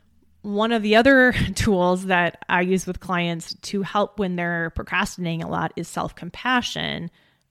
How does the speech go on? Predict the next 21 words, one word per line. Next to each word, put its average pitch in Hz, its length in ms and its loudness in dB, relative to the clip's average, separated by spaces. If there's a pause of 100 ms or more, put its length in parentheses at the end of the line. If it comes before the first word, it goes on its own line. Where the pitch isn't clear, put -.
and 175 240 -2
forgiveness. - 760 -10 (1200)
If 233 200 2
you're 277 140 2
stuck 214 320 0
judging 214 420 0
yourself, 180 680 -4 (120)
you 214 240 -2
will 214 380 2
move 202 320 2
into 262 180 2
freeze 175 360 -2
mode. 180 320 -2
You 208 120 0
will 208 140 0
not 208 260 0
make 247 200 -2
any 185 160 -4
progress - 520 -6
forward. 65 540 -8 (200)
And 175 500 -2